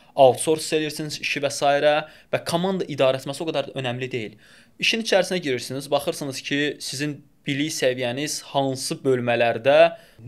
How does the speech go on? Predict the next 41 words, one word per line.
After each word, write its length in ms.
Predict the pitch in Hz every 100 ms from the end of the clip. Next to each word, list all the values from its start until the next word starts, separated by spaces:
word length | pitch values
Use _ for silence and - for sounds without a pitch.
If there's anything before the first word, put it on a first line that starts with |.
| 135
hansı 360 | - 135 131 143
səviyyədədir. 680 | 120 117 113 117 151 190 220 - _
Ondan 220 | - 208
sonra 180 | 240 214
qərar 280 | 196 147 127
verirsiniz 400 | 123 117 135 123
ki, 260 | - 196 220 - _
təbii 240 | 139 147 165
ki, 100 | -
özünüz 300 | 156 143 165
özünüzlə 440 | 151 135 139 143
dürüst 220 | 127 135 135
olmalısınız 320 | 120 117 -
ki, 160 | 196
bunu 180 | 190 180
bilirsiniz, 600 | 175 - 147 143 160 151
bunu 180 | 139 127
bilmirsiniz. 560 | 127 110 107 - 123 - - - - -
Ə, 180 | 131 123
hansı, 280 | 160 165 185
hansı 240 | 180 -
səviyyədə 180 | 165 147
olmalıdır 340 | 151 143 131 135
ki, 180 | 180 -
bu 240 | 170 175 -
iş 260 | 156 - -
daha 160 | 135
yaxşı 260 | 127 - -
səviyyəyə 220 | 120 120
getsin. 180 | 107 190
Mən 100 | 226
də 80 | 202 165
elə 120 | 165
başlamışam 520 | 143 - 117 113 156 156
və 100 | 143
fərqli 260 | 139 139 147
ölkələrdə, 500 | 139 127 120 127 143 147 - - - - -
fərqli 320 | - 139 139 151
formatda, 460 | 131 123 117 139
fərqli 400 | - 147 131 147
mövzularda, 800 | 143 120 127 120 120 131 143 147